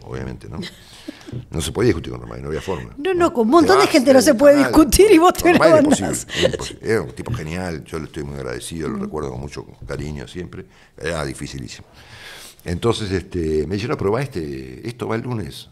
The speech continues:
Speaker 1: a las once de la noche después de Susana Jiménez". Digo, "No, mire, Alejandro,
Speaker 2: No,
Speaker 1: esto
Speaker 2: mire,
Speaker 1: fue un
Speaker 2: ya está.
Speaker 1: piloto, es una papelón, les dije cosas que no puedo sostener, los insulté, los agravié".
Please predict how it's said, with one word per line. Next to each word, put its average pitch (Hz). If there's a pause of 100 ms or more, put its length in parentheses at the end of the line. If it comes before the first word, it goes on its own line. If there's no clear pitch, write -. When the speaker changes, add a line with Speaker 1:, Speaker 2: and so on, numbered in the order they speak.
Speaker 1:
a 69
las 67
once 98
de 92
la 95
noche 85
después 87
de -
Susana 85
Jiménez". 71
Digo, 82
"No, 104
mire, 87
Alejandro, 73 (280)
Speaker 2:
No, 185
Speaker 1:
esto 190
Speaker 2:
mire, 175
Speaker 1:
fue 87
un 76
Speaker 2:
ya -
está. 101
Speaker 1:
piloto, - (220)
es 85
una 82
papelón, 73 (280)
les 69
dije 101 (340)
cosas -
que 87
no 76
puedo 98
sostener, 78 (380)
los -
insulté, 82
los 71
agravié". 80